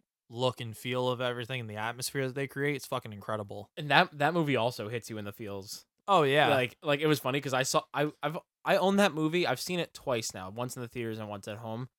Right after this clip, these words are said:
Speaker 2: But the first time when I went and saw it, I saw it with my friend, and I was, like, sitting there, and I got, like, the lump in my throat. I'm like, "Come on, don't be a bitch!"
Speaker 1: Yeah.
Speaker 2: <laughs> And then, like, when I saw it, watched it the second time, I watched it with my mom, and I knew it was coming, and I s-, I still got choked up. I was like, "Oh, fuck."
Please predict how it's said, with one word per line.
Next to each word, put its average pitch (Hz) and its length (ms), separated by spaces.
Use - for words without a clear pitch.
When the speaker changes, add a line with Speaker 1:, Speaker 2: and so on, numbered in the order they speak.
Speaker 2:
But 143 160
the 127 80
first 180 260
time 165 100
when 139 80
I 127 40
went 127 120
and 120 60
saw 117 220
it, 107 80
I 123 80
saw 135 180
it - 20
with 131 120
my 123 120
friend, 123 300
and 120 80
I 131 100
was, 139 140
like, 131 100
sitting 147 260
there, 131 160
and 127 100
I 131 80
got, 143 160
like, 143 160
the 139 80
lump 127 220
in 139 40
my 131 100
throat. 165 120
I'm 160 40
like, 156 120
"Come 320 160
on, 285 160
don't 277 240
be 370 140
a 285 60
bitch!" - 460
Speaker 1:
Yeah. 254 720
Speaker 2:
<laughs> - 180
And 165 120
then, 170 180
like, 156 320
when 143 180
I 135 80
saw 143 300
it, 139 80
watched 139 220
it 135 120
the 117 80
second 123 260
time, 110 140
I 104 140
watched 107 280
it 127 40
with 113 160
my 107 100
mom, 101 300
and 107 240
I 131 100
knew 131 240
it 127 40
was 120 120
coming, 127 340
and 123 280
I 123 40
s-, - 220
I 143 80
still 120 220
got 104 160
choked 104 300
up. 107 140
I - 40
was 131 180
like, - 100
"Oh, - 100
fuck." - 400